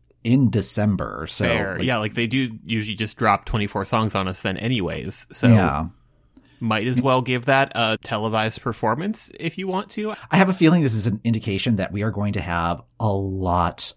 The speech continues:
Speaker 1: of selection series this year. And I think part of it might be just the whole, like, cloning of the previous year's winner, where it's like, "Oh, that was San Remo, so we need to have our own very thorough process to pick our entries," which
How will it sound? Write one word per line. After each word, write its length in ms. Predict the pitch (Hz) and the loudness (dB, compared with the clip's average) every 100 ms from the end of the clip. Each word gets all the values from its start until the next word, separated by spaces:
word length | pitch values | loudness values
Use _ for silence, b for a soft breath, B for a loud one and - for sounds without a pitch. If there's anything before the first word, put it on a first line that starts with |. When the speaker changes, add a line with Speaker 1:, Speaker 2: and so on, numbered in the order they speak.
| _ | _
Speaker 1:
of 500 | 101 90 85 80 - - | -2 -2 -2 -6 -10 -8
selection 960 | - - 76 - - 95 95 101 110 _ _ - | -4 -2 -2 -4 -2 0 0 0 -4 _ _ -10
series 840 | - 113 110 110 113 117 - - _ - | -2 2 4 4 4 2 -2 -4 _ -4
this 220 | 131 120 | -2 0
year. 260 | 127 127 131 | 0 0 0
And 80 | 131 | 2
I 40 | 160 | 4
think 160 | 175 | 4
part 160 | 135 156 | 6 6
of 60 | 143 | 6
it 100 | 147 | 6
might 200 | 131 123 | 6 6
be 360 | 127 120 120 | 6 8 6
just 260 | 113 113 - | 4 -2 0
the 240 | 117 107 | 0 0
whole, 500 | 104 113 98 95 95 117 | 0 -2 0 -2 -4 -8
like, 160 | 85 _ _ _ - | -14 _ _ _ -10
cloning 720 | - 117 110 107 107 107 104 - _ _ | 0 4 4 4 4 2 -2 -8 _ _
of 320 | 127 117 110 | 0 2 2
the 60 | 95 | -2
previous 360 | - 110 104 104 | -2 0 0 0
year's 220 | 107 90 | -2 0
winner, 240 | 104 127 | 2 2
where 80 | 120 | 0
it's 100 | 107 | -4
like, 140 | 123 | -2
"Oh, 100 | 220 214 | 0 0
that 120 | 85 | -2
was 100 | 113 | -4
San 200 | - 131 | -2 -2
Remo, 380 | 131 170 143 80 | 2 4 4 2
so 120 | - | -4
we 100 | 98 | 0
need 100 | 120 120 | 2 2
to 60 | |
have 160 | 117 117 | 0 2
our 160 | 110 | 0
own 380 | 113 135 107 95 - | 2 2 0 -2 -6
very 440 | 92 92 98 110 | -8 -4 0 0
thorough 420 | 107 110 101 101 | 0 0 0 0
process 600 | 95 104 101 - 78 78 - | -2 0 0 0 -2 -2 -4
to 260 | 95 82 | -2 -4
pick 200 | 80 98 | -4 -4
our 160 | 90 80 | -2 -2
entries," 540 | - 78 - 76 82 - | -4 -8 -8 -8 -6 0
which 240 | 190 - | 0 -2